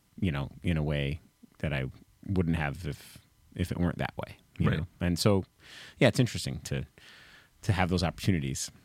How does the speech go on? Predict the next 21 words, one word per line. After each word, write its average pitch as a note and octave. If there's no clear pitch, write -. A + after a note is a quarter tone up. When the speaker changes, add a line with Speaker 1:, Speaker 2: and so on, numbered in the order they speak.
Speaker 1:
even F#2+
if F2
it's D#2+
just -
a D#2
change E2
of C#2
a C#2
career, D#2
Speaker 2:
Mm-hmm. G#2+
Speaker 1:
you D2+
know? D2
But, G#2+
Speaker 2:
Yeah. C3
Speaker 1:
yeah. C#3
Speaker 2:
That F#2+
kinda F#2
surprised F#2
me, D#2+
uh, C2
just -